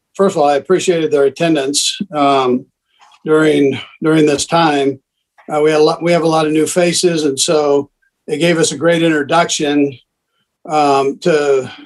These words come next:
to the offense, defense, and special teams. So, um, wh-, which I thought was, was huge for us.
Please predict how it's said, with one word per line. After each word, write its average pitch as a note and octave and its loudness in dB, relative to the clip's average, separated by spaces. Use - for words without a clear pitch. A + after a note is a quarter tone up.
to E3+ -2
the D3 2
offense, D#3 0
defense, D#3 0
and C#3 -4
special - -2
teams. B2+ -2
So, C#3+ 0
um, C#3 0
wh-, E3 0
which D#3 2
I D3 0
thought E3+ 0
was, C#3+ -2
was C#3+ -2
huge E3+ 0
for B2 0
us. - -2